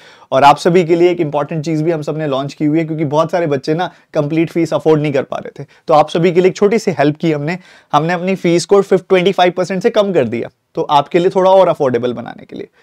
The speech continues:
और साथ ही कई बच्चे ऐसे थे जिनको बारह प्लस दो महीने चाहिए थे, तो हम आपके लिए वो भी लेकर आ गए हैं। अगर कोई अब देखेगा सब्सक्रिप्शन लेते समय, तो बारह महीने की नहीं, आपको चौदह महीने की सब्सक्रिप्शन मिल रही है, एक साल की नहीं मिल रही, फोर्टीन मंथ्स की मिल रही है,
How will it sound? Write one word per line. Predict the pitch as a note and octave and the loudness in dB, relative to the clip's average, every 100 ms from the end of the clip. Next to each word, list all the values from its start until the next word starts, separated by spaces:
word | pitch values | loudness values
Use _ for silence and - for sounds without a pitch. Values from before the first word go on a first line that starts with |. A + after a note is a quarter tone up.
| _ _ _ _ _ | _ _ _ _ _
और | D#3 | 2
साथ | D#3+ F3+ G3 | 6 4 6
ही | A3+ | 2
कई | G3+ G3 | 4 4
बच्चे | G3+ G#3 | 4 4
ऐसे | F3+ G3+ | 4 4
थे | G3 | 2
जिनको | F#3 F#3+ G3+ G#3 G#3+ _ _ | 2 0 4 4 2 _ _
बारह | D3 D3+ D#3+ F#3+ | 2 4 6 4
प्लस | G#3 G#3+ G#3 | 2 0 0
दो | D3 E3+ | 0 2
महीने | F#3 F#3+ F#3 | 2 -2 -2
चाहिए | F#3+ E3+ E3 D#3+ | -2 -2 -2 -2
थे, | C#3 | -4
तो | C#3 | -4
हम | D#3+ | -2
आपके | E3+ E3+ G3 | -2 0 4
लिए | G3 | 6
वो | F#3+ | 6
भी | G3 | 6
लेकर | E3 C#3+ E2 | 4 2 -2
आ | |
गए | A1 - | -4 -10
हैं। | D#3 _ _ _ _ _ _ | -16 _ _ _ _ _ _
अगर | C#3+ E3+ | 4 6
कोई | F3 G#3 | 6 8
अब | G#3+ F3 C3+ - | 8 4 -4 2
देखेगा | D#3 D#3 G3 G3 | 2 4 2 2
सब्सक्रिप्शन | F3+ - E3 D3+ F#3 | 0 -2 -2 0 0
लेते | E3+ E3+ | 0 0
समय, | E3+ E3+ F#3+ | -2 -2 0
तो | G#3 | 2
बारह | C#3+ D#3 F#3 | 6 6 6
महीने | F#3 F#3+ | 2 0
की | F#3 | -2
नहीं, | G#3 G3 | -2 -2
आपको | F#3 A3 | 0 0
चौदह | G#3+ G3+ G#3 | 2 4 4
महीने | G3 F#3+ | 2 -2
की | F#3+ | -2
सब्सक्रिप्शन | F#3+ - F3 - | -4 -4 -4 -4
मिल | E3 C3 | -4 -4
रही | A#2+ A#2 | -4 -2
है, | B2 | -2
एक | D3 | 0
साल | F#3+ F3+ | 0 0
की | F3 | 0
नहीं | F#3+ | -4
मिल | G3 G3 | -2 -2
रही, | A3 | -2
फोर्टीन | F3 E3+ F#3+ | -2 -2 -2
मंथ्स | F3 D3 | -2 -6
की | - | -10
मिल | C3 B2 | -12 -12
रही | A2+ | -10
है, | C#3+ | -12